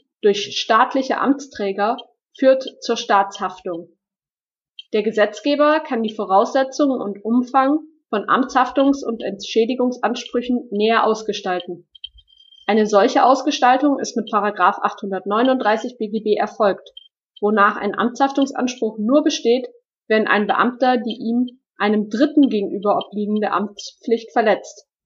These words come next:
Damit ist eine Haftung wegen der Verletzung von Amtspflichten, die dem Beamten nicht spezifisch dem Träger des betroffenen Grundrechts gegenüber obliegen, nicht vereinbar.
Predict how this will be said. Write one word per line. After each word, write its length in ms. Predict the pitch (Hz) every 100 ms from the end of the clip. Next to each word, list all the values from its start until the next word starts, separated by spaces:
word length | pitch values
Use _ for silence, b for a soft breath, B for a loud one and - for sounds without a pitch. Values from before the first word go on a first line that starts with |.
| _ _ _ _ _ -
Damit 340 | 196 254 262
ist 240 | 247 247
eine 220 | - 214 220
Haftung 520 | 277 - 220 226 262 - _ -
wegen 220 | 214 214
der 120 | 196
Verletzung 640 | 196 214 247 - 226 226
von 260 | 226 208 190
Amtspflichten, 1160 | 190 247 - - _ - 247 - 247 277 277 _ _ _
die 140 | 220 220
dem 200 | 214 214
Beamten 680 | - 220 247 240 233 - -
nicht 300 | 254 294 -
spezifisch 1000 | - 262 - 311 311 233 196 - - _ - _
dem 380 | 214 202 190 135
Träger 340 | - 220 202 185
des 180 | 190
betroffenen 540 | - - 208 208 202 190
Grundrechts 560 | 196 196 185 185 -
gegenüber 480 | - 185 196 190 -
obliegen, 540 | - 208 208 240 - _
nicht 280 | 233 254 -
vereinbar. 640 | - - 208 196 170 160